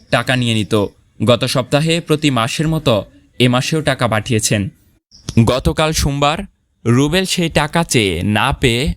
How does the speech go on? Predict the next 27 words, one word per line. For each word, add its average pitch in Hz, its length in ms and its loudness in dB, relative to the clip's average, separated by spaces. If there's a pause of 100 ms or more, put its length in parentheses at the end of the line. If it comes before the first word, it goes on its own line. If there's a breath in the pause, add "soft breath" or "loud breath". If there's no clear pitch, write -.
মিতুর 120 320 0
সাথে 156 400 0
কথা 139 280 0
কাটাকাটির 151 520 0
এক 120 260 0
পর্যায়ে 131 440 0 (420 soft breath)
রুবেল 127 280 4
ছুরি 147 280 0
বের 127 200 0
করে 160 240 0
মিতুকে 135 420 0 (100)
হত্যার 147 320 0
উদ্দেশ্যে 131 560 0 (300 soft breath)
তার 120 140 4
শরীরের 143 520 0
বিভিন্ন 139 480 0
স্থানে 131 540 0
জখম 117 380 0
করতে 113 260 -2
থাকে। 104 340 0 (880)
এমন 120 280 4
সময় 143 440 0 (400)
মিতুকে 147 400 2
বাঁচাতে 123 600 0
তার 113 220 0
বড় 117 240 0
খালা 147 400 -2